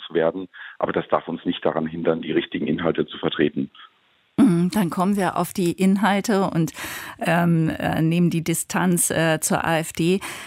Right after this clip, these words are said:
Speaker 2: ähm, und kommen zu unserem eigentlichen Thema, was wir ursprünglich geplant hatten. Sie machen sich gemeinsam mit den Grünen und der Linken im Bundestag dafür stark, die sexuelle Identität als weiteres Merkmal in das Diskriminierungsverbot des Grundgesetzes aufzunehmen.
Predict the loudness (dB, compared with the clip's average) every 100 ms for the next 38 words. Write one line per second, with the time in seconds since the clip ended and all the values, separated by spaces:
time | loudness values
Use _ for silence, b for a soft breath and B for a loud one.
0 | B 2 4 4 4 2 -2 0 0 4
1 | 4 6 4 2 4 2 2 4 4 4
2 | 2 0 2 4 4 2 0 2 2 4
3 | 2 0 0 0 0 -2 -6 -4 -2 0
4 | 0 -2 0 0 2 2 4 2 4 0
5 | -2 -2 2 4 2 2 2 2 0 0
6 | 0 2 4 4 2 0 0 2 0 0
7 | -2 0 -2 0 0 0 -2 -2 -2 -2
8 | 0 -2 0 0 0 -2 -6 B B B
9 | 0 0 0 -2 -2 0 0 0 -2 0
10 | 0 -2 -4 -2 0 0 -2 -4 -2 0
11 | 0 0 0 0 2 2 0 0 2 2
12 | 0 0 0 -2 -2 -4 -2 0 2 2
13 | 2 2 0 0 -2 -2 -4 -2 -6 -2
14 | 0 2 0 0 0 0 -2 -4 -10 -8
15 | -6 -4 -4 -6